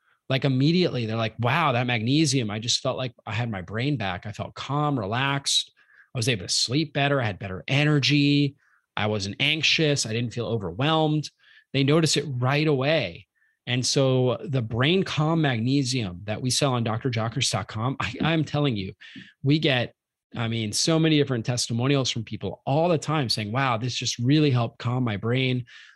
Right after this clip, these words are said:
I have less anxiety. I sleep better. Um, I don't get overwhelmed by stress. And I just feel a lot better. It's reduced my cravings," right? Whatever.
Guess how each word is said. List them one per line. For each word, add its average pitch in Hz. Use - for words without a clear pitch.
I -
have 101
less 95
anxiety. 120
I 101
sleep 139
better. 123
Um, 98
I 110
don't 120
get 113
overwhelmed 123
by 90
stress. 139
And 117
I 139
just 139
feel 135
a -
lot 104
better. 120
It's -
reduced 110
my 95
cravings," 139
right? 117
Whatever. 127